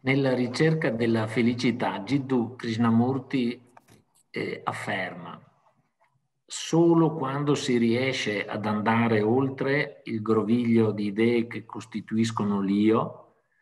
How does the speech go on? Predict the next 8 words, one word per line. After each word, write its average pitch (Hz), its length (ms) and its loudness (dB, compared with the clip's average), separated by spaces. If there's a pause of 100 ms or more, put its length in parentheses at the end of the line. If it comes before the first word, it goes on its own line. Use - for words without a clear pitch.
(180)
che 113 280 0
è 113 40 0
dotato 117 600 0
di 107 200 -2
totale 110 720 -2
o 95 120 -8
parziale 107 600 -4
continuità, 101 1000 -4